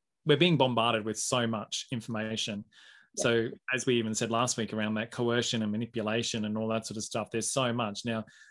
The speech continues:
Speaker 1: I really believe that no matter what it is, we can always create a justification or a s-, a story basically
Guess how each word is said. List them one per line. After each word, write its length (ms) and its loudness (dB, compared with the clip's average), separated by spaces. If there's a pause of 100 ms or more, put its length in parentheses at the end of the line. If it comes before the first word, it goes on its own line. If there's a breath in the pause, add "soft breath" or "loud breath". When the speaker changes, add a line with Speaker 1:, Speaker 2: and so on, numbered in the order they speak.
(160 loud breath)
Speaker 1:
I 80 8
really 340 8
believe 440 2
that 120 2
no 100 -2
matter 240 0
what 220 0
it 100 0
is, 440 0 (320)
we 140 2
can 240 0
always 580 0
create 680 -2 (220)
a 380 -4 (800)
justification 800 2
or 120 0
a 20 -2
s-, 220 -6 (320)
a 60 -4
story 520 4
basically 720 -2